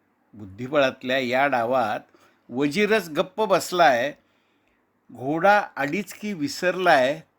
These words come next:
तिरका उंट पण रुसलाय. नाकासमोर चालणाऱ्या हत्तीचा इथं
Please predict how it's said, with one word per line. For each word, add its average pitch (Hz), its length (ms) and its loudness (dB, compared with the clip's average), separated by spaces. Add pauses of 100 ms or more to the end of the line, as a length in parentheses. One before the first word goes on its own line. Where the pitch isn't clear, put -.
(200)
तिरका 131 540 -6
उंट 170 300 -6
पण 190 320 -4
रुसलाय. 127 640 -2 (1600)
नाकासमोर 190 920 0
चालणाऱ्या 170 640 4
हत्तीचा 147 880 0 (440)
इथं 170 440 -8